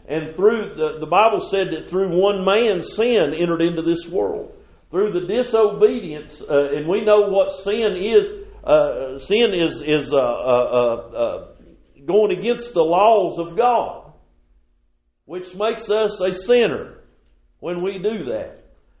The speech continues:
And, and I thought about that, and like I say, we'll read some scripture, maybe read quite a bit here. Over in First Timothy,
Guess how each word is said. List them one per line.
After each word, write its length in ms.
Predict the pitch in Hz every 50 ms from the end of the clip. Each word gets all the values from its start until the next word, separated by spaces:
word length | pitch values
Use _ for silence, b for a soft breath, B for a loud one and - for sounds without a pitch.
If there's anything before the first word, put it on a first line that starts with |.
| _
And, 260 | _ - 175 180 175 170
and 260 | 170 160 160 160 156
I 40 | 151 151
thought 220 | 233 247 262 240 -
about 260 | 190 185 190 185 185
that, 240 | 185 190 202 196 -
and 100 | 170 180
like 300 | 190 165 180 202 226 -
I 40 |
say, 160 | - 208 196 180
we'll 200 | 180 208 220 214
read 300 | 208 208 214 208 - -
some 160 | - 139 147
scripture, 440 | - - 185 190 190 190 - 170 160
maybe 240 | 180 180 175 170
read 300 | 165 160 180 180 170 143
quite 240 | - 165 175 175 170 160
a 60 | 160
bit 220 | 180 180 180 -
here. 460 | 139 143 143 151 165 156 - - - b b b b b b b b b
Over 320 | - 156 185 180 170 160 156
in 140 | 147 139
First 400 | - - 190 196 202 - - -
Timothy, 680 | 214 214 202 190 175 - - 180 180 202 208 170 - -